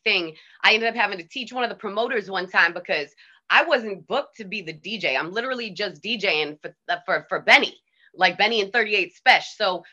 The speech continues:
once you see D J Beans come to the stage,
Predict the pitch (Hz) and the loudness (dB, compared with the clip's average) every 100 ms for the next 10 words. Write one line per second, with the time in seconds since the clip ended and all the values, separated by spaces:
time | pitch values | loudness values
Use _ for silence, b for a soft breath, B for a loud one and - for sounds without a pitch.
0 | _ 196 294 339 277 285 - 277 196 233 | _ 0 0 0 -8 -8 -8 -8 -6 -8
1 | 196 208 160 226 269 226 - 190 165 160 | -2 -2 0 -2 -2 -4 -6 -6 -8 -16
2 | _ 247 170 127 - - | _ -2 -2 -4 -14 -20